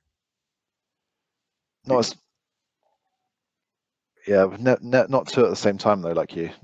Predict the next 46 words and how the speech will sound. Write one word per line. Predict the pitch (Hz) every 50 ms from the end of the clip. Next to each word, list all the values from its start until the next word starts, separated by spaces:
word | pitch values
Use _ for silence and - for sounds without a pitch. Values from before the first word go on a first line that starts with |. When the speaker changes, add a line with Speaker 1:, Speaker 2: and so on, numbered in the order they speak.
| - -
Speaker 1:
Um, | - - - - 73 -
so | - - 92 87
I | 92
feel | 95 - - 92
like | 92 - -
I | 90
can't | - 101 98 92
complain | - - - - 95 87 87
too | - - 95
much | 90 85 67 - -
'cause | - - 95 95
I, | -
I | - 113 113
kn-, | 110 107 98
I | 117
know | 117 123 135 135
what | 113 113
it | 110 80 - _ _ -
must | 101 104 98 - -
be, | 101 101 -
have | - 101 92 _
been | - 107 98
like | 90 87 90 - -
for | - - 67
you, | 65 69 - - _ _ - - - - - - _ -
um, | - 101 95 85 90
because | - 90 - - 92 -
my | 90 87
sister | 90 - - 95 87 - 87
has | 82 85 85 80 -
it, | - - - - _ _ _ -
<laughs> | - - 113 98
has | - 92 98 95 92
it | -
now. | 87 92 87 -
So, | - - 101
<laughs> | - - 185 - - - - 156 143 139 135 - -
um, | - - 90 90 87
and | - 90
I, | 92 90 -
I | 87 85
hear | 101 92
a | 87 90
lot | 57
about | 57 - 87 87 87
it, | 82